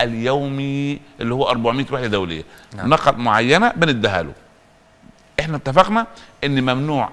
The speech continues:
Speaker 1: منعًا باتاً لكل أم، ممنوع إنك تعرضي طفلك للشمس قبل ست شهور. إحنا بندي الاحتياج اليومي للطفل عن طريق ال-،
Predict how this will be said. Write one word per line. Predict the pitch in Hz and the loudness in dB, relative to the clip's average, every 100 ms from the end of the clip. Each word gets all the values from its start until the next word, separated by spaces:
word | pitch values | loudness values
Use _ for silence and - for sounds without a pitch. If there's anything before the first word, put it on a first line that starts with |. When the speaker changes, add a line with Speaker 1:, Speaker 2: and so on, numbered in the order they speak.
| - - | -10 -8
Speaker 1:
منعًا | 123 170 180 147 160 | 0 0 0 0 0
باتاً | 156 127 143 170 165 - 110 92 80 71 - 101 | -2 2 6 6 4 -2 -6 -4 -8 -14 -16 -12
لكل | 107 156 131 | -4 -2 -2
أم، | 101 90 104 | -4 -4 -2
ممنوع | 143 165 117 - - - - 120 | 0 0 -2 -6 -20 -20 -8 -4
إنك | 127 | -2
تعرضي | - 104 113 170 | 0 0 0 -2
طفلك | 160 170 - - 123 - - - - | -2 -4 -4 -4 -4 -4 -10 -20 -8
للشمس | 117 143 - 151 175 185 196 - - - - - | -4 -4 -4 -2 -2 -4 -4 -6 -8 -20 -6 0
قبل | 165 135 120 | 0 0 -4
ست | 160 - | -6 -6
شهور. | 104 - 73 - - _ _ _ _ - - - | -8 -8 -10 -12 -20 _ _ _ _ -20 -8 -2
إحنا | 165 156 | -2 -2
بندي | 120 135 151 123 | -2 -2 -2 -2
الاحتياج | 120 - 143 160 | -4 0 2 4
اليومي | 139 175 170 | 2 0 0
للطفل | 156 214 214 | 0 -2 -2
عن | - 135 | -2 -4
طريق | 131 127 156 120 | -2 -2 -2 -4
ال-، | 107 95 92 90 82 - - - - | -4 -2 -2 -2 -4 -8 -12 -16 -18